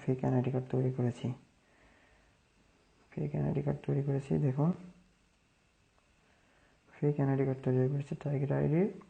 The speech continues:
ইনফরমেশন দিয়ে, date of birth, সব date of birth, তারপর বাবার নাম, মার নাম, উম, এগুলো দিয়ে একটা ফেক আইডি কার্ড তৈরি করেছি। আর আরেকটা কথা, যারা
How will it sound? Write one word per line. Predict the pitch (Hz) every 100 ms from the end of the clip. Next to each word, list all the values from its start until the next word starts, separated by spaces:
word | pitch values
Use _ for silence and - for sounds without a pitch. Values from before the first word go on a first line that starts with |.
| _
ইনফরমেশন | 143 127 127 131 131 123 120
দিয়ে, | 120 113 - _ _ _ _ - _ -
date | 131 127
of | 131
birth, | 127 135 165 - - -
সব | 139 - - - 160
date | 139
of | 143
birth, | 143 131 131 131
তারপর | 131 131 131 127 - - - - 139
বাবার | 127 127
নাম, | 127 131
মার | 127 123
নাম, | 123 127 160 175
উম, | - 156 151 139 - 147
এগুলো | 151 139 135
দিয়ে | 143 170
একটা | 165 135
ফেক | - 131 131 - -
আইডি | 131 131
কার্ড | 127 151 - - - -
তৈরি | 139 127
করেছি। | 123 123 - 127 - - - - -
আর | 131 123 123
আরেকটা | 123 139 147 143
কথা, | 143 151
যারা | 143